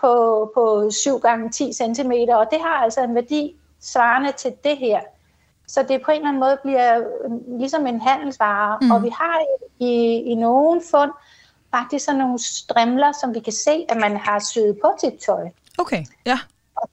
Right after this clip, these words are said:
Speaker 1: det er jo nærmest, øh, som en form for emblem, eller, øh, man kan sige, altså,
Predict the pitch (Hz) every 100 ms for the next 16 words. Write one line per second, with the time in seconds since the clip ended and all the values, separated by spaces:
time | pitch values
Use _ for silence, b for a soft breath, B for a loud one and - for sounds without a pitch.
0 | - 349 440 269 220 311 370 - - -
1 | - - 240 233 - 247 233 - 247 226
2 | 254 226 - 233 196 180 196 _ _ _
3 | _ - _ _ 196 170 - 202 277 285
4 | 262 247 - 196 180 180 175 170 180 -
5 | 269 226 208 196 175 170 170 170 165 170
6 | b b b b _ - 220 208 - 214
7 | 202 196 - - _ - 185 196